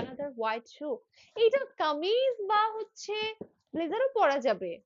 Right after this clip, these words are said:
এটা অনেক সুন্দর। ভাই বিশ্বাস করো, আমার ওদের কোয়ালিটি খুব ভালো লেগেছে। মানে আগে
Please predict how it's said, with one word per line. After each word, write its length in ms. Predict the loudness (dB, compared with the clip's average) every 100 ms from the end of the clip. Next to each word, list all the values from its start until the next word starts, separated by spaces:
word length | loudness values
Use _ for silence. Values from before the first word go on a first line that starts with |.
| -20 _ -14
এটা 140 | -10
অনেক 220 | -8 -8
সুন্দর। 440 | -10 -10 -6 -6 -6 _ _ _ _ -20 _ _ _ _ _ _ _ _ _ _ _ -18
ভাই 520 | -8 -2 0 0 -4 -12 _
বিশ্বাস 800 | -8 -8 -12 -6 0 2 0 -4
করো, 560 | 2 4 4 2 0 -4 _ _ _ _
আমার 300 | -2 0 0
ওদের 180 | 0 0
কোয়ালিটি 380 | 0 0 -2 -12
খুব 260 | -18 -16
ভালো 180 | -8 -8
লেগেছে। 340 | -6 -10 -10
মানে 220 | -8 -8 -8 _ _ _ _ _ _ -4
আগে 500 | 2 2 4 2 4